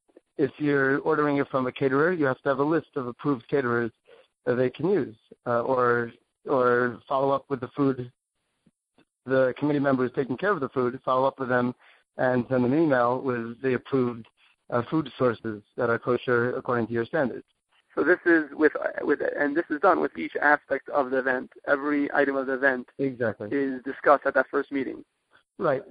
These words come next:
Speaker 1: So the, the ta-, the tasks are divided at the first meeting. Who's gonna deal with the general things? And I can take some tasks if those are, you know, I'm, I'm on the committee too. So, you know, my specialty is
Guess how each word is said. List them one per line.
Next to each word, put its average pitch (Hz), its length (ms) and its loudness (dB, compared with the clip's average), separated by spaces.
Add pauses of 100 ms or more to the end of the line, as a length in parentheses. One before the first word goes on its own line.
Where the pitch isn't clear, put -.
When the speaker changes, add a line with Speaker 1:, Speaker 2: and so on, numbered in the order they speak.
(140)
Speaker 1:
So 139 420 4
the, 139 240 2 (100)
the 139 100 -2 (180)
ta-, 180 240 0 (100)
the 131 160 0 (140)
tasks 180 460 -2 (100)
are 143 100 2
divided 135 440 0
at 127 80 -4
the 117 100 -8
first 123 220 -6
meeting. 104 340 -4 (240)
Who's 170 320 -2
gonna 160 180 0
deal 131 360 2
with 117 200 -2
the 120 120 -6
general 113 400 0
things? - 240 -14 (300)
And 170 180 0 (160)
I 190 80 2
can 208 180 -2
take 131 320 -2
some 123 180 0
tasks 123 300 0 (140)
if - 180 -12
those 135 260 0
are, 127 300 2
you 156 120 2
know, 131 100 2
I'm, 143 220 2
I'm 143 160 2
on 143 120 2
the 135 60 -4
committee 139 340 -2
too. 123 300 -4 (560)
So, 135 400 2 (420)
you 165 160 -2
know, 135 100 2
my 147 480 2
specialty 143 680 -2 (280)
is 131 500 2